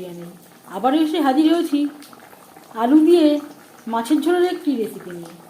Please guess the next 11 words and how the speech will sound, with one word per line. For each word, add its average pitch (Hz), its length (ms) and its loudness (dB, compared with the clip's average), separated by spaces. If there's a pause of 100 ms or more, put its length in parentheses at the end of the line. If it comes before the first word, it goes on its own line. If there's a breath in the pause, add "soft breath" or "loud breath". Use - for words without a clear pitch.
(1400 loud breath)
আজকের 330 360 -6
রেসিপি 381 360 -2 (360)
আলু 254 160 -4 (100)
দিয়ে 359 180 2 (400)
তেলাপিয়া 247 400 0
মাছের 339 360 -6 (100)
ঝোল। 165 240 -16 (3000)
আলু 240 260 -4 (100)
দিয়ে 330 180 0 (1400)
তেলাপিয়া 254 440 -4
মাছের 320 320 -4